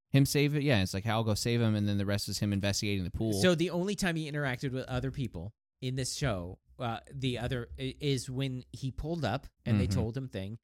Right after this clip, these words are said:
Speaker 2: and when he talked to the lady at the beach. Other than that, it was Kamen Rider who did everything with people.
Speaker 1: Yeah.
Speaker 2: Yeah. So, uh, yeah. So I don't think he's, I think he's fine where he is at six.
Speaker 1: Yeah.
Speaker 2: Uh, below Kuga. Uh, he definitely didn't do anything worse than Valkyrie.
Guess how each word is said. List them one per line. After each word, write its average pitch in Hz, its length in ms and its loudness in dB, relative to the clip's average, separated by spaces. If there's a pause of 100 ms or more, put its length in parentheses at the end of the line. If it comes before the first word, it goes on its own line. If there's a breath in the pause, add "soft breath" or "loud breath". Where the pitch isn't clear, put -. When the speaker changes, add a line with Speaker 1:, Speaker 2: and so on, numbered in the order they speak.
(180)
Speaker 2:
and 131 160 -4
when 127 120 -4
he 123 80 -4
talked 127 280 -6
to 135 100 -8
the 123 80 -6
lady 113 300 -4
at 101 80 -6
the 92 80 -20
beach. - 340 -14
Other 143 260 -4
than 151 200 -6
that, 120 400 -6 (240)
it 139 60 -4
was 123 140 -6
Kamen 120 280 -8
Rider 120 320 -6
who 98 60 -10
did 104 180 -6
everything 92 320 -12
with 71 100 -18
people. - 260 -18 (160)
Speaker 1:
Yeah. 160 200 0 (240)
Speaker 2:
Yeah. 110 140 -12 (200)
So, 117 320 -6 (180)
uh, 113 320 -8
yeah. 123 220 -4
So 220 140 -4
I - 20 -2
don't 208 160 -4
think 127 140 -4
he's, 113 180 -8 (220)
I 147 80 -2
think 196 160 -6
he's 131 140 -4
fine 127 260 -6
where 120 100 -2
he 110 140 0
is 110 140 -4
at - 80 -20
six. - 500 -10 (160)
Speaker 1:
Yeah. 92 200 0 (220)
Speaker 2:
Uh, 101 100 -8
below 113 280 -6
Kuga. 113 480 -6 (260)
Uh, 95 180 -8
he 101 140 -8
definitely 117 300 0
didn't 113 140 -2
do 117 100 0
anything 110 260 0
worse 113 240 -2
than 110 80 -6
Valkyrie. 110 500 -4